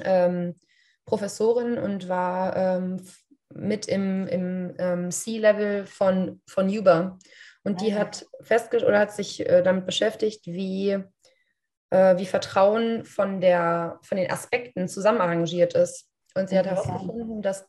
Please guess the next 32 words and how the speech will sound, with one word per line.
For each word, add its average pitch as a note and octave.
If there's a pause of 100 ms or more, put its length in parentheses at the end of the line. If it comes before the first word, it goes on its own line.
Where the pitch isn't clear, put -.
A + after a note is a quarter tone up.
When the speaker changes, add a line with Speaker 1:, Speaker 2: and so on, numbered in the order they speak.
Speaker 1:
der -
erste G#3+
Punkt A#3+
Empathie G#3+
ist. E3 (140)
Erwarte F#3+
ich, D#3
Speaker 2:
Mhm. E3+
Speaker 1:
dass -
der -
andere A3
mit, G#3
mit G3+
mir A#3
und G3+
mit F#3+
meiner G3
Sache A3 (380)
mitfühlend B3
Speaker 2:
Mhm. F#3+
Speaker 1:
und G3
Speaker 2:
Mhm. -
Speaker 1:
aufgeschlossen G#3+
und F#3
wohlwollend C4
ist? D4 (1400)
Ähm, G#3 (420)
dann, G#3
äh, F#3+
das F#3
nächste B3
ist -